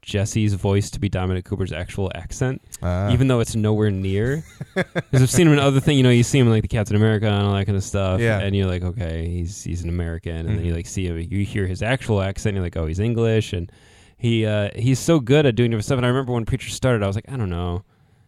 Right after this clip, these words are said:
Speaker 1: 'cause I knew he wasn't.
Speaker 2: You were
Speaker 1: And
Speaker 2: kinda listening for it a little
Speaker 1: Yeah,
Speaker 2: bit?
Speaker 1: and I
Speaker 2: Yeah.
Speaker 1: was like, "He's not a Texan." And, like, there's Southern accents, like, in America, and then there's, like, Texas. Like, it's,
Speaker 2: Yeah.
Speaker 1: it's unique.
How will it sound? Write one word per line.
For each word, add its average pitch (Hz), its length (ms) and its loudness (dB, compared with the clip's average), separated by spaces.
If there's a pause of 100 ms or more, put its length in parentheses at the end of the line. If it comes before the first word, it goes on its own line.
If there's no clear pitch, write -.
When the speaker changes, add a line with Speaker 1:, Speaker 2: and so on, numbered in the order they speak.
(140)
Speaker 1:
'cause 123 80 0
I 135 80 6
knew 156 180 6
he 160 80 8
wasn't. 139 440 4
Speaker 2:
You 160 160 6
were 160 80 6
Speaker 1:
And 147 60 0
Speaker 2:
kinda 165 260 4
listening 143 460 0
for 147 280 2
it 151 40 2
a 151 40 0
little 151 200 4
Speaker 1:
Yeah, 165 120 6 (220)
Speaker 2:
bit? 147 60 0
Speaker 1:
and 139 80 4
I 143 40 6
Speaker 2:
Yeah. 147 40 6
Speaker 1:
was 143 140 2
like, 143 140 0
"He's 156 160 0
not 185 240 0
a 123 60 0
Texan." 117 580 -2
And, 110 80 0
like, 107 140 -2 (640)
there's - 480 2 (180)
Southern 156 540 2
accents, 135 880 -2
like, 104 300 -2
in 107 140 0
America, 104 420 2
and 110 180 2
then 107 100 0
there's, 95 180 0
like, 90 180 -6
Texas. - 580 -10
Like, 101 220 -6
it's, 113 180 -6
Speaker 2:
Yeah. 87 220 -2
Speaker 1:
it's - 340 -4
unique. 143 480 0